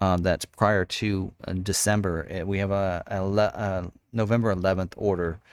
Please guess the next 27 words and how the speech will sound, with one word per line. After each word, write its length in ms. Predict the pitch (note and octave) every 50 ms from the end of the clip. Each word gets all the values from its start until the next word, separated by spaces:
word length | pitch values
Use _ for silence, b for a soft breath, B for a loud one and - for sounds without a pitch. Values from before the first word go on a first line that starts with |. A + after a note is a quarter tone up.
| B B B B B B _
that 100 | - F#2
hasn't 280 | G2+ G2+ G2 E2 F2+ E2
been 100 | F#2+ F2
scheduled. 600 | - - - F#2+ F2 E2+ - F#2 E2+ E2 E2 E2
That, 240 | - - F2+ E2+ -
that'll 280 | - G2 G2 F#2+ F2 E2
probably 280 | - F2 E2+ D2+ -
get 140 | F2 E2 D#2
scheduled 340 | - - G2 F2 - D#2+ D#2+
next 280 | D#2+ D#2 D#2 - -
week, 200 | - F2+ E2+ -
I'd 140 | D#2 D#2+ D#2+
assume, 500 | D#2+ D#2 - - F#2 E2+ E2 D#2 D#2 - - - -
EcoBoost, 440 | F#2+ - E2+ E2 E2 E2 D#2 -
'cause 100 | - F#2+
they 80 | F#2 F#2+
are 100 | F#2 F#2
gonna 140 | F#2 F2 E2+
schedule 320 | - - F2+ F2 - E2+
ten 220 | D#2+ - - F2+ E2+
EcoBoost, 360 | E2+ E2 - F2+ F2+ E2+ -
ten 280 | - - F2 E2+ E2+
hybrids. 540 | E2+ E2+ F2 F#2 F#2 F#2+ G2+ G2 F#2+ - - B B B B B B B B B _
So 140 | - - G#2
we'll 140 | F#2+ G#2 G#2
probably 480 | - - B2+ B2+ B2+ A#2 G2 G#2 G2
get, 300 | F#2 F#2+ G2 F#2 F#2 -